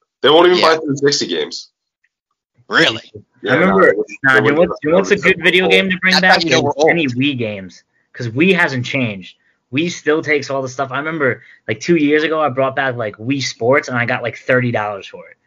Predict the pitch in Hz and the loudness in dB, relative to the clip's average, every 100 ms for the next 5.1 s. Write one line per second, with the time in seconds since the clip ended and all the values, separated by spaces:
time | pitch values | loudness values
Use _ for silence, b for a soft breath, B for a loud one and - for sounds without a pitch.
0 | _ _ _ 123 127 117 107 101 - _ | _ _ _ -4 2 2 2 -2 -8 _
1 | _ _ _ - 135 143 131 - 202 185 | _ _ _ 0 2 2 -2 4 4 6
2 | 185 175 139 120 139 127 - 131 110 - | 4 2 2 0 -2 -2 0 2 0 -4
3 | 104 - _ _ - 143 - 127 110 104 | -10 -12 _ _ -4 -4 -2 -4 -4 -6
4 | 101 _ - 120 110 - 131 135 123 - | -10 _ -14 -12 -10 -8 -2 -2 -2 -8